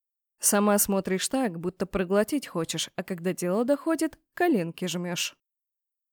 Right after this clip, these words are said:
Я густо краснею. Я не играю. И никак на тебя не смотрю.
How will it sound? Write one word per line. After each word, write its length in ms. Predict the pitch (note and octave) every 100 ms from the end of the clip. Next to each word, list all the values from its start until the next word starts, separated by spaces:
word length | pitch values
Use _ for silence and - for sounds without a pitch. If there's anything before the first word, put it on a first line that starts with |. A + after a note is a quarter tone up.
| _
Я 280 | G#3+ A3+ G3+
густо 360 | F3+ F#3 -
краснею. 640 | - D3+ F3 F#3+ F3 E3+ E3+ _ _ _ _ _ _ _ -
Я 280 | A3 B3
не 280 | B3 B3+ C4+
играю. 500 | A3+ A#3+ G3+ F#3 E3+ - _ _ _ _ _
И 100 | -
никак 360 | C4+ C#4+ D#4+ F4+
на 120 | D#4
тебя 200 | C4 B3+
не 120 | D#4+
смотрю. 540 | E4 D#4+ E4 C4+ G3